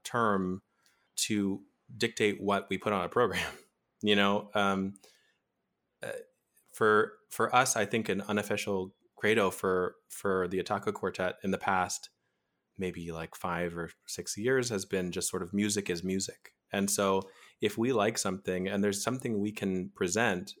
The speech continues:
as the four of us, and we really believe in it, it goes on a program. And so I think, you know, we have an album of electronic music that's coming out in July, and, um,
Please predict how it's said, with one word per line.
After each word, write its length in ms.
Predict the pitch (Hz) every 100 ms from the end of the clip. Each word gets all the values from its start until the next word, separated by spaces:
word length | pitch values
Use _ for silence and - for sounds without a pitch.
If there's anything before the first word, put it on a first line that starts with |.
| _ _ _ _ _ _ _ _ -
as 280 | 101 95 92
the 80 | -
four 260 | 127 156
of 140 | 104 85
us, 380 | 87 - - - _ _ _ _ _ _ _ _ _
and 180 | 98 95
we 120 | 107 123
really 200 | 120 104
believe 320 | 98 151 131
in 80 | 92
it, 180 | 101 -
it 80 |
goes 220 | 110 135 131
on 120 | 98
a 40 |
program. 420 | 90 143 123 - -
And 120 | 107
so 240 | 101 117 110
I 140 | 113
think, 380 | - 117 107 - _ _ _ _ _ _ _ _ _ -
you 120 | 117
know, 40 |
we 80 | 113
have 140 | 117
an 80 | 113
album 440 | 110 101 104 104 104
of 440 | 98 92 87 - -
electronic 500 | 98 - 113 110 107
music 300 | 95 87 -
that's 180 | 87 -
coming 300 | 98 92 92
out 240 | 90 90 -
in 120 | 90
July, 600 | 92 92 92 87 87 - _ _ _ _ _ 104
and, 500 | 101 95 95 90 - _
um, 460 | 104 95 92 90 92